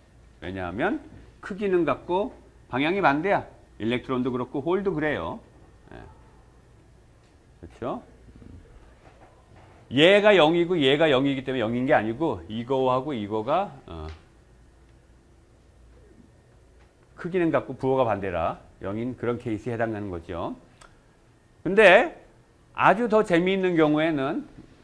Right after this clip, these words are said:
음, 사실은 이 네 개가 다 영이 될 수도 있어요. 이 네 개가 다.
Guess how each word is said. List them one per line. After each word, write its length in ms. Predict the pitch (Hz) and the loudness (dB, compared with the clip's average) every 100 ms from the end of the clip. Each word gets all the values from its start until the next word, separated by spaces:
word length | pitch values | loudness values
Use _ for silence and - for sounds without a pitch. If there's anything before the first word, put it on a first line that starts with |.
| - - - - - - _ _ _ _ _ | -20 -20 -20 -20 -20 -20 _ _ _ _ _
음, 280 | 87 87 80 80 _ _ - | -16 -14 -14 -16 _ _ -8
사실은 460 | 175 170 185 175 - | -8 -4 -4 -4 -6
이 160 | 185 147 | -8 -2
네 200 | 147 170 | 0 2
개가 460 | 202 202 202 - - | 2 2 0 -2 -14
다 180 | - 180 | -6 0
영이 300 | 117 143 160 | 0 2 2
될 140 | 160 | 0
수도 240 | 156 143 | -2 -10
있어요. 400 | 131 - 113 107 - - _ _ _ _ - - | -10 -6 -4 -4 -8 -20 _ _ _ _ -20 -14
이 100 | 98 | -8
네 160 | 107 113 | -4 -4
개가 220 | 120 120 | -4 -6
다. 180 | - | -8